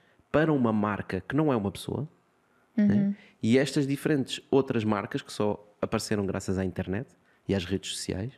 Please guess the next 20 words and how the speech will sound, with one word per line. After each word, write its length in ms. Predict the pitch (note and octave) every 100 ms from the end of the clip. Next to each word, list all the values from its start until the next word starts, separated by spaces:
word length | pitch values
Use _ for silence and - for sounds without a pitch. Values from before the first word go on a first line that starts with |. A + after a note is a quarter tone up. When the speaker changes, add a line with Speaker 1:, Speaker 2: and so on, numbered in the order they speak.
| _ _ _ _ _ -
Speaker 1:
que 80 | -
são 140 | - G#2
pessoas 500 | - - C#3+ E3 E3
que 120 | -
representam 600 | - - G#2+ A#2+ D3+ C3
um 40 |
estilo 300 | A2+ - A2
de 100 | G2
vida 240 | G2 A2 G#2
e 60 |
um 160 | G2 G2+
lifestyle 480 | F#2+ - - G2+ F#2+
e 40 |
determinados 480 | F#2+ G#2 G2 G2 F#2
valores, 480 | F2+ F2+ F#2+ C3 - - - -
as 100 | F2+
pessoas 320 | - A#2+ G#2+
ligam-se 600 | F#2+ G#2+ C#3+ F3 C#3 -
a 40 | F#2+
isso 400 | G2 C#3 -